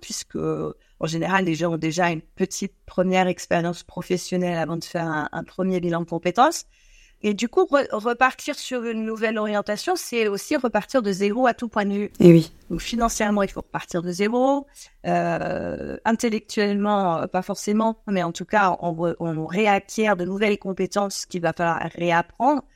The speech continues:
Speaker 1: ce qui demande toujours un peu de temps pour, euh, gagner, euh, une vraie expertise. Donc, il est assez fréquent qu'un bilan de compétences ne se conclue pas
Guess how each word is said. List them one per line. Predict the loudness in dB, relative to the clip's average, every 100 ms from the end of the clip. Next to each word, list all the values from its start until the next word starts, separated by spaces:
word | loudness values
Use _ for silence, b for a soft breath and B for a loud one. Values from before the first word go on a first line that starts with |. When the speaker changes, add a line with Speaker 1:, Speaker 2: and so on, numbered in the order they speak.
| _ _
Speaker 1:
ce | -16
qui | -4
demande | -2 0 -4
toujours | -2 2
un | 2 2
peu | -4
de | -10 _
temps | 0 0 0 _ _ _
pour, | -6 -4 -2
euh, | -2
gagner, | 2 2 2 0 0
euh, | -2
une | -6
vraie | -4 -2
expertise. | -2 -2 -6 -6 -6 -2 -2 -2 -8 _ _ _ _ _ _ -8
Donc, | -2 -2 _ _ _ _ _ _ -2
il | 0 4
est |
assez | 2 2 -4
fréquent | -4 -6 2 2 2
qu'un | 0
bilan | 0 0
de | 0
compétences | -4 -2 0 2 0 0
ne | -2 -2
se | -6 -6 -2
conclue | -2 -4 -6 _ -6 -6
pas | 0 2 2